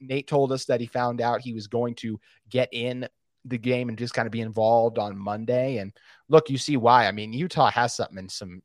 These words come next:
speedy quarterbacks. I mean, you look at what Jaquindon was able to do, and the growth he's had at the running back position has been really incredible and a lot of fun to watch. And then just for Nate, I mean, he's obviously been doing a great job on scout team. I'm sure he's helped them prepare for, to play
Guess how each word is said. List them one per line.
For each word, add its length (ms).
speedy 480
quarterbacks. 640
I 60
mean, 180
you 60
look 120
at 80
what 140
Jaquindon 440
was 140
able 220
to 80
do, 300
and 120
the 80
growth 380
he's 180
had 260
at 80
the 80
running 260
back 220
position 300
has 100
been 120
really 300
incredible 400
and 100
a 40
lot 140
of 40
fun 260
to 120
watch. 480
And 160
then 260
just 180
for 120
Nate, 340
I 80
mean, 300
he's 100
obviously 280
been 80
doing 160
a 40
great 240
job 220
on 140
scout 280
team. 200
I'm 80
sure 160
he's 100
helped 240
them 140
prepare 300
for, 260
to 80
play 240